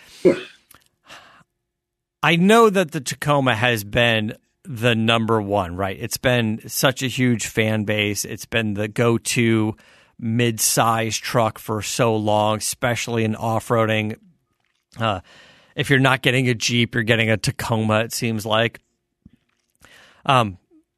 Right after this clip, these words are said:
Speaker 2: and I didn't get a chance to take it off-road, so I don't know how it functions in that regard. I imagine very well, right? That's why it's so popular. But I'll tell you,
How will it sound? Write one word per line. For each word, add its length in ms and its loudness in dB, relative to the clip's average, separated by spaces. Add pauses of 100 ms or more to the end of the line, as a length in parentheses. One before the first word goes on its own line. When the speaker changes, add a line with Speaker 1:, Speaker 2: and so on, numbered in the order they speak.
Speaker 2:
and 160 4
I 80 6
didn't 140 2
get 100 4
a 60 2
chance 320 0
to 100 0
take 320 -2
it 160 0
off-road, 540 0
so 120 -4
I 60 2
don't 160 0
know 160 4
how 380 2
it 100 -2
functions 580 -2
in 100 -4
that 180 -2
regard. 400 -4
I 100 2
imagine 720 2
very 420 2
well, 400 0
right? 280 2 (640)
That's 280 -4
why 220 2
it's 180 -6
so 160 -2
popular. 540 -10 (540)
But 80 4
I'll 100 6
tell 220 2
you, 160 4